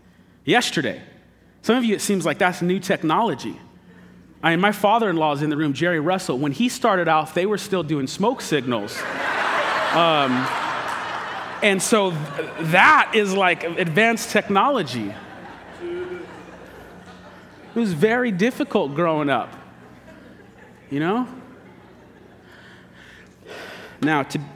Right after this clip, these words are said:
to bring all that together and, and make a very serious point, think about this. Say you have a fifteen-year-old daughter, fifteen-year-old daughter. Um,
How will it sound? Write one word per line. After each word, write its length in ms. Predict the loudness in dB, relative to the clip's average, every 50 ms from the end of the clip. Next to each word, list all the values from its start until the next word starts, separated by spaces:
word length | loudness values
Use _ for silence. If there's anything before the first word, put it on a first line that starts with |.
| -20 -20 -20 -20 -20 -20 -20 -20 -20 -20 -20 -20 -20 -12 _
to 80 | -8
bring 340 | -8 -4 0 0 0 2 2
all 180 | 2 2 2 4
that 240 | 2 2 2 0 -2
together 460 | -4 -2 2 2 2 2 2 2 0
and, 100 | 0 -2
and 160 | -2 -4 -4 -4 -8 -10 -6
make 280 | -2 0 0 0 0
a 20 | -4
very 340 | -2 0 0 2 2 0
serious 500 | -2 -4 -2 -2 0 0 0 0 -2 -4
point, 440 | -6 -8 -4 -2 -2 -2 -2 -4 -8 -16 -18 -20 -20 -20 -20 -20 -20 _ _ _ _ -20 _ -20 _ _ -20 _ _ _ _ _ _ _ _ -20 -20 -20 -20 -20 -20 -20 -20 -20 -2
think 200 | -2 0 0 0
about 260 | 0 -2 -2 -2 -2
this. 320 | -6 -6 -6 -10 -14 -16 -18 -20 -20 -20 -20 -20 -20 -20 -20 -20 -20 -20 -20 _ _ -20 -20 -20 -20 -20 -20 -20 -20 -20 -20 -20 _ -20 -20 -14
Say 220 | -4 -2 0 2
you 140 | 2 2 0
have 120 | 0 -2
a 60 | -4
fifteen-year-old 720 | -4 -4 -4 -4 -4 -4 -4 -2 0 0 0 0 0 -2 -2
daughter, 400 | -2 -2 -2 -2 -2 -6 -12 -14 -16 -20 -20 -20 -20 -20 -20 -10
fifteen-year-old 580 | -10 -8 -8 -6 -6 -4 -4 -2 -4 -4 -6
daughter. 340 | -4 -4 -4 -6 -6 -10 -14 -18 -20 -20 -20 -20 -20 -20 -20 -20 -20 -20 -20 -20 -20 -20 -20 -20 -20 -20 -20 -10
Um, 560 | -6 -4 -2 -2 -2 -2 -2 -4 -6 -6 -8